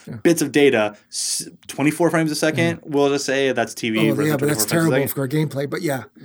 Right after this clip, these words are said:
Speaker 2: But right, exactly.
Speaker 1: Yeah,
Speaker 2: But
Speaker 1: right.
Speaker 2: that's, you know, no, <laughs> that would be terrible.
Speaker 1: Yeah.
Speaker 2: Or I can just pass three floats, which is my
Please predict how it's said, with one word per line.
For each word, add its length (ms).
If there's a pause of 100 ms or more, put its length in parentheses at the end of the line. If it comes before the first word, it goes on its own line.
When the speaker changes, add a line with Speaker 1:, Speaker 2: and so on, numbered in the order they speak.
Speaker 2:
But 140
right, 200
exactly. 500
Speaker 1:
Yeah, 80
Speaker 2:
But 80
Speaker 1:
right. 100
Speaker 2:
that's, 420
you 140
know, 260 (420)
no, 320
<laughs> 60
that 180
would 140
be 80 (100)
terrible. 560
Speaker 1:
Yeah. 140
Speaker 2:
Or 520 (180)
I 80
can 160
just 120
pass 380 (260)
three 680 (180)
floats, 640 (100)
which 220
is 320 (300)
my 320